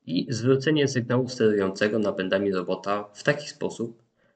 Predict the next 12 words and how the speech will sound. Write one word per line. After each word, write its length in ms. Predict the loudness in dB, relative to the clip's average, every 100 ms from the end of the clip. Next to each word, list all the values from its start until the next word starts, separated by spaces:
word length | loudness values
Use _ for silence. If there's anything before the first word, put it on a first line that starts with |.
| _
aby 260 | -2 -2 0
unikać, 520 | 2 4 2 0 -4 -16 _ _ _ -2
uzyskać, 720 | 2 2 2 -2 -2 -8 -14 -4
y, 200 | -2 0
odpowiedź 640 | -4 0 0 2 0 -2 -14 _
o 120 | 0 2
określonym 640 | 2 -2 2 2 2 2
czasie 360 | 0 2 0 -2
ustalania 640 | -4 -2 0 0 0 -4 -8
i 100 | -8
przeregulowaniu. 840 | -4 -2 0 0 -2 -2 -4 -6 -14 _ _ _ _ _ _ _ _ _ _ _ _ _ _
Simulink 680 | -6 2 4 4 -2 -6